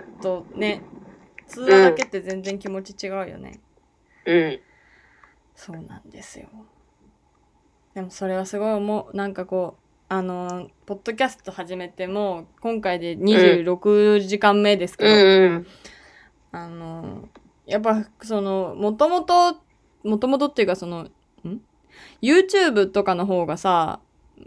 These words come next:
Speaker 1: あの、
Speaker 2: うん。
Speaker 1: 今の若者にはもちろん見られてるじゃない？こういうラジオとか、
Speaker 2: うん。
Speaker 1: そういうポッドキャストとかいう媒体って、そんなに、
Speaker 2: うんうん。
Speaker 1: そんなにたくさん聞かれてるわけじゃないじゃない？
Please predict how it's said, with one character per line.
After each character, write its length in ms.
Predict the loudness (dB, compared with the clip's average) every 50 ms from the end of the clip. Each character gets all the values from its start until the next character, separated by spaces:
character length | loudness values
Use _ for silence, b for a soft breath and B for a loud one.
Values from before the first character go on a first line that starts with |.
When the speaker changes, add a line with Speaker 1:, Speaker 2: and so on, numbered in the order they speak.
| -20 _ _
Speaker 1:
あ 160 | -4 2 4
の、 560 | 6 6 6 4 2 0 -4 -6 -6 -8 -6 -4
Speaker 2:
う 40 |
ん。 20 | -2
Speaker 1:
今 180 | 0 2 2 0
の 360 | 0 -4 -6 -6 -6 -6 -4 -2
若 240 | -2 -2 -2 -2 -2
者 340 | 0 0 0 -2 -2 -4
に 180 | -4 -4 -2 -2
は 60 | -2 -4
も 120 | -6 -6
ち 100 | -4 -4
ろ 60 | -4
ん 80 | -4 -2
見 80 | 2
ら 100 | 2 4
れ 80 | 4 2
て 100 | 0 -4
る 80 | -10 -10
じ 80 | -10 -10
ゃ 40 |
な 140 | -12 -12 -12
い？ 100 | -14 -14
こ 120 | -14 -12 -12
う 60 | -8
い 40 | -2
う 40 |
ラ 140 | 0 0 0
ジ 140 | 0 0 -2
オ 80 | -2 2
と 80 | 4
か、 160 | 6 8 8
Speaker 2:
う 20 | 6
ん。 60 | 4
Speaker 1:
そ 60 | 0
う 20 | -4
い 40 |
う 40 | -8
ポ 100 | -10 -12
ッ 40 | -12 -12
ド 80 | -10
キ 80 | -8 -8
ャ 60 | -8
ス 80 | -10 -12
ト 80 | -16
と 100 | -16 -14
か 120 | -12 -12 -12
い 60 | -10
う 40 | -10
媒 200 | -10 -10 -10 -10
体 120 | -10 -12
っ 60 | -12
て、 260 | -14 _ -12 -12 -10 -10
そ 140 | -8 -8
ん 120 | -4 -2 2
な 80 | 4
に、 60 | 6 8
Speaker 2:
う 40 |
ん 40 | 8
う 20 | 8
ん。 100 | 8 6
Speaker 1:
そ 40 | 6
ん 40 | 4
な 60 | 2
に 140 | 0 -2 -6
た 120 | -8 -10
く 80 | -10 -8
さ 140 | -6 -6
ん 220 | -4 -4 -4 -6 -8
聞 120 | -8 -6
か 100 | -4 -4
れ 80 | -2 -2
て 100 | -2 -2
る 80 | -2
わ 80 | -2 -2
け 120 | -2 -4
じ 40 | -8
ゃ 60 | -8
な 100 | -10 -10
い 60 | -10 -10
じ 80 | -12
ゃ 60 | -12
な 80 | -14 -14
い？ 80 | -16